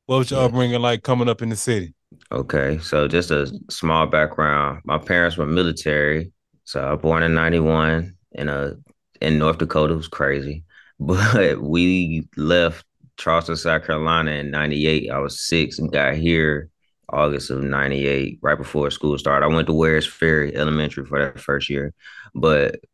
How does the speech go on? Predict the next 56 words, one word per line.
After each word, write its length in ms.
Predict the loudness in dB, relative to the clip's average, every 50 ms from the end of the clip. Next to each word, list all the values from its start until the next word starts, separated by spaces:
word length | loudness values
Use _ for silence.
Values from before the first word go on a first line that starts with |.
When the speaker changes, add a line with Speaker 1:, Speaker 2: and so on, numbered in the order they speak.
| -20 -20 _ _ _
Speaker 2:
growing 260 | -2 0 2 2 2
up 120 | 2 2 2
in 80 | 2
the 100 | 2 0
city 340 | 0 -2 -2 0 2 2 2
was, 280 | 2 2 0 0 0 0
um, 560 | -2 0 0 -2 -2 -4 -6 -8 -12 -14 -18 -20 _ _ _ _ -4
I 80 | -2 0
think 160 | 2 4 4
it 40 | 4
was 120 | 4 4
a 60 | 4
little 300 | 4 6 6 6 6 4
different 300 | 4 2 0 0 -2 -4
for 100 | -4 -4
me 180 | -2 0 0 0
because 800 | -2 -2 -4 -2 2 2 4 4 4 2 0 -2 -6 -10 -14 -18 _ _ _ _ -8
a 80 | -2 0
lot 180 | 0 2 2
of 60 | 2
my 160 | 2 2 2 0
friends, 840 | 0 0 2 2 4 4 2 2 2 0 -2 -2 -4 -6 -8 -14 _ _ _ _ _ _
they 180 | 0 0 0 2
didn't 440 | 2 2 2 2 0 -2 -4 -6 -10 -14
have, 500 | -8 -2 0 2 2 2 2 2 0 -4 -10 -6
well, 280 | -2 2 2 2 2
some 280 | 2 0 0 0 2 2
of 80 | 2
my 160 | 2 0 0 -2
friends 340 | -2 -2 -2 0 -2 -2
did, 240 | -4 -4 -4 -2 -2
but 100 | -2 -2
a 80 | 0 0
lot 240 | 2 2 2 4 2
of 140 | 2 2
them 120 | 0 -2 -4
didn't 240 | -4 -4 -4 -2 -2
live 240 | 0 0 0 0 -2
like 180 | -2 -4 -2
how 400 | -2 0 0 0 0 0 -2 -6 -8 -4
my 180 | -2 -2 -2
folks 340 | -2 -2 -4 -4 -4 -4 -6
did 480 | -4 -2 -2 0 0 -2 -4 -6 -10 -14 -8
'cause, 380 | -4 -4 -2 -2 -2 -4 -6 -10 -16 -20 -20 -20 -20 -12 -4
you 100 | -2 0
know, 100 | 2 2
they 100 | 2 2
had 180 | 2 2 0 0
the 40 |
military. 760 | 0 2 2 2 2 2 0 -2 -2 0 0 2 0 0 -2 0
Even 180 | 0 2 4 4
though 120 | 4 4
my 160 | 4 2 0
parents 440 | 0 0 2 2 4 4 2 2 0
grew 460 | 0 0 2 4 4 4 4 4 2
up, 120 | 0 -4